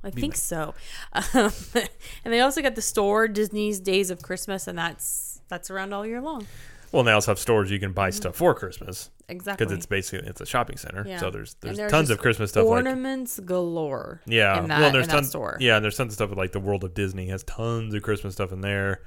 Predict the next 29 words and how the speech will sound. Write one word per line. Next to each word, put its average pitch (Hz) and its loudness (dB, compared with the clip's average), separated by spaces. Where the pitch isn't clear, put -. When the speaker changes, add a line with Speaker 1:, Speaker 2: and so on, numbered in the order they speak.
Speaker 1:
Yeah. - -8
Speaker 2:
Obviously. 92 -2
So - -4
Speaker 1:
That's 110 2
what 240 4
I - 4
was 214 -2
gonna 208 -2
say. 208 -2
Pretty 311 2
much 302 -2
resort-wide 196 0
is 190 -2
a 190 0
ton 185 -6
of 175 -8
Christmas - -10
merchandise. - -12
Um, 165 -10
sweatshirts, - -8
T-shirts, - -10
pins, 143 -6
magic 165 -4
bands, 143 -12
phone 185 0
covers. - -12
I 160 -8
mean, 175 -4
it's 165 -8